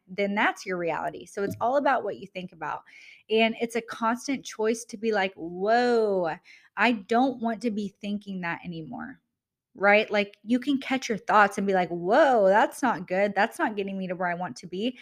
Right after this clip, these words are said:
I don't wanna have those thoughts anymore. What do I want to be thinking about and attracting instead?" So I have a lot of fitness clients who will lose a bunch of weight, and you guys always see people who lose weight and then they put it back on really quickly.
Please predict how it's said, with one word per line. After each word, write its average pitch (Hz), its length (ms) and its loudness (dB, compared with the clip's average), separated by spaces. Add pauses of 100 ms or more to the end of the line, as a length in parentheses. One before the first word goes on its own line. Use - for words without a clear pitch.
(180)
I 202 80 0
don't 233 340 2
wanna 254 160 4
have 226 200 0
those 208 200 -4
thoughts 185 320 -4
anymore. 180 460 -6 (300)
What 220 420 -2
do 220 240 0
I 240 100 4
want 190 240 -2
to 190 60 -12
be 190 120 -4
thinking 185 420 -6
about 175 280 0
and 185 120 -2
attracting 185 540 -2
instead?" 165 560 -6 (400)
So 202 520 2 (760)
I 233 60 6
have 226 100 8
a 226 40 4
lot 214 180 8
of 214 80 -4
fitness 220 380 -4
clients 180 440 -2
who 220 140 -4
will 190 180 0
lose 185 240 -2
a 202 60 -2
bunch 180 260 -6
of 180 180 -8
weight, 208 500 -4
and 208 160 0
you 202 100 -2
guys 202 280 0
always 214 400 -2
see 294 200 -6
people 214 520 -4
who 190 360 -4
lose 190 300 -2
weight 226 320 0
and 202 120 -4
then 196 100 -6
they 190 100 -4
put 214 220 -6
it 202 80 -4
back 180 220 -2
on 202 140 -2
really 185 220 -4
quickly. 185 580 -6